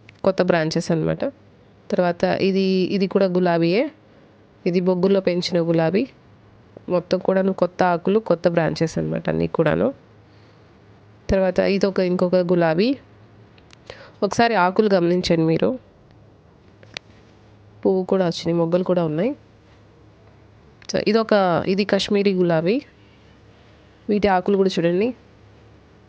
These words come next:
చాలా ఫ్రెష్గా ఉన్నాయి కదా. So మనకు, మన ఈరోజు వీడియో అదేనండి. నేనేమి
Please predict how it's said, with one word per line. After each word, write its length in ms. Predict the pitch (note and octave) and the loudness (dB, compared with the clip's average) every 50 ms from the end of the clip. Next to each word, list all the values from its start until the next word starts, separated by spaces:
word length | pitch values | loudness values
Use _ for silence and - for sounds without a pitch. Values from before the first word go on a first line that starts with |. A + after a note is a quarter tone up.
| - - - | -8 -2 0
చాలా 120 | F#3 F#3 | 0 0
ఫ్రెష్గా 460 | F#3+ F#3+ G3 F#3 - - - G#3 G#3 G3 | 2 0 0 0 0 0 0 0 0 2
ఉన్నాయి 240 | F#3+ F3+ F3 E3+ | 2 0 0 0
కదా. 240 | E3+ F3 F3 G#3+ C#4 C#4 - - - - - - - - - - _ _ - - - - - _ _ _ - - - - - - - - | 0 0 0 0 0 -2 -6 -16 -20 -20 -20 -20 -20 -20 -20 -20 _ _ -20 -20 -20 -20 -20 _ _ _ -20 -20 -20 -20 -20 -20 -4 -2
So 100 | A#3 G#3+ | 0 2
మనకు, 360 | G#3+ G#3 A3 G#3+ A#3 G#3 - | 2 2 2 2 2 2 2
మన 460 | F#3+ A3 A3 A3+ A3+ A3+ A3 A3 G3+ - | 2 2 2 2 2 2 2 0 0 0
ఈరోజు 360 | - A3+ A3+ A#3 A#3 A3+ A3 | 0 2 4 4 2 2 0
వీడియో 240 | A3+ G#3+ A3 A#3 A3+ | 0 0 2 2 2
అదేనండి. 480 | G#3+ F#3+ G3 F#3+ F#3 E3+ D#3+ E3 F#3 G#3 | 2 2 2 2 2 0 0 0 0 0
నేనేమి 680 | G3+ F#3+ F3 F3 F3 F#3 G3 G#3 G#3+ G#3+ G#3 G3 F#3 | 2 0 0 2 0 0 2 0 0 0 0 -2 -2